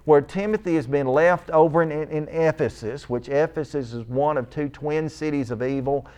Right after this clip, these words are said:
one being Corinth, one being Ephesus in this time and in that day. Timothy has been left in Ephesus to preach while Paul has gone on somewhere else. Paul has had experience in Ephesus,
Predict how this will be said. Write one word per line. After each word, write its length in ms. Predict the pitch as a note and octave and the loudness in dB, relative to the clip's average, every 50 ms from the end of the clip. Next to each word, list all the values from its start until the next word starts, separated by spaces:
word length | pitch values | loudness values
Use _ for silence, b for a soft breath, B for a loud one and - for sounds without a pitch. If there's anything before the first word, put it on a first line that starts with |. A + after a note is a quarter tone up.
| B B | B B
one 240 | A#2 B2+ C#3 D3 C#3 | 0 0 0 2 2
being 240 | C#3+ C#3+ C#3 C#3 B2+ | 2 2 2 0 -4
Corinth, 560 | - - C3+ C3+ B2+ B2 B2+ C3 B2+ A#2+ G#2+ | -2 2 4 4 4 4 2 0 -2 -6 -6
one 260 | A2+ B2 B2 B2+ B2 | -4 -4 -2 -2 -2
being 220 | B2+ B2+ B2+ B2 | -2 -2 -2 -4
Ephesus 640 | A#2+ B2 B2 A#2+ A#2+ B2+ A2+ - - B2 A#2+ A#2 - - b b b b | -4 -2 -2 -2 -4 -6 -12 -10 -10 -10 -10 -10 -12 -16 b b b b
in 280 | - A#2 B2 C3 B2 A2+ | -4 -2 0 0 0 0
this 280 | A2+ B2 A#2+ A#2 - - | 0 0 0 -2 -6 -10
time 420 | - - B2 B2 A#2+ B2 A#2+ A#2+ | -6 -4 -2 -2 0 -2 -2 -2
and 140 | A2 G#2+ A2+ | -2 0 0
in 160 | A#2 A#2 A2+ | 0 0 2
that 220 | A2+ A2+ A2 A2 | 0 0 0 0
day. 440 | G2+ G#2 G2 F#2 F2 F2+ G2 A2 A#2+ - - _ _ b b b b b b b b b | -2 -2 0 0 -2 -4 -8 -10 -14 -16 -20 _ _ b b b b b b b b b
Timothy 420 | - E3 F3 G#3+ A3 A3+ - A3 G3 | 2 2 4 4 4 2 2 2 2
has 100 | E3 C3 | 2 2
been 180 | D3+ E3 D#3+ D3+ | 2 0 2 4
left 460 | C#3+ D3 D#3 E3 F3 E3+ D#3+ - - | 4 4 4 4 4 2 0 0 -4
in 160 | D3+ C#3 C3+ - | -4 -4 -4 -6
Ephesus 760 | C3 D#3 E3+ F3 E3+ - - C3+ B2 - - C3 B2 - - | -4 0 0 0 0 0 -2 -2 -2 -2 -4 -6 -6 -6 -8
to 100 | - B2+ | -10 -12
preach 680 | - - - F3+ G3 G3+ F3 C3 B2 C3 D3 - - - | -12 -2 4 6 6 8 8 6 4 0 -2 -6 -4 0
while 200 | C#3 C3+ B2+ B2+ | 2 4 4 2
Paul 360 | - - D#3+ E3 E3 E3+ E3 | 2 2 2 4 6 4 4
has 160 | D#3+ C#3+ - | 2 0 0
gone 240 | - C#3+ C3+ C#3 C#3 | 0 2 2 2 2
on 160 | C3 C3 C3 | 0 -4 -4
somewhere 480 | C3 - C#3 B2+ B2 A#2+ A#2 A#2+ A#2 G#2 | -6 -6 -6 -6 -2 0 0 2 2 0
else. 200 | F2+ D2+ - - - | 0 -2 -8 -10 0
Paul 260 | - D3+ D3+ D3+ D3 | 4 4 6 6 4
has 100 | C3+ - | 2 0
had 160 | C#3 B2+ B2 | -2 -4 -4
experience 520 | A#2+ A#2 - - B3 D4 C#4 A3+ - - | -4 -8 -2 0 2 4 4 2 2 0
in 80 | C3+ A#2+ | -2 0
Ephesus, 560 | A2+ A2+ G#2+ - A2+ A2 - B2+ C3 C3 - | 2 2 2 0 -4 -10 -10 -10 -10 -10 -10